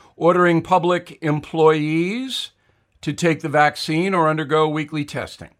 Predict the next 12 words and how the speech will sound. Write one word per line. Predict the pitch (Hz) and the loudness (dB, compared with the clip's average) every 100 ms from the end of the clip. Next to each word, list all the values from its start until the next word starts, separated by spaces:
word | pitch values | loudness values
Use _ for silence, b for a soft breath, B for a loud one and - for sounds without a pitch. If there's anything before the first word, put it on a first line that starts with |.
| _ _ _ b b b b | _ _ _ b b b b
New | b 151 | b 0
rules | 156 165 185 196 180 | 4 6 8 6 6
impact | 170 165 170 160 156 | 2 0 2 2 0
state | - 165 170 | -2 0 0
and | 156 147 | -2 -2
municipal | 147 143 147 139 143 | 0 -2 -4 -6 -4
workers | 143 147 190 185 139 | -2 -2 -4 -6 -6
in | |
California, | 127 135 131 131 147 156 180 | -2 0 0 -2 -4 -4 -4
New | 175 | -4
York | 147 139 131 131 | -4 -4 -4 -4
City, | - 175 190 190 | -4 -4 -4 -6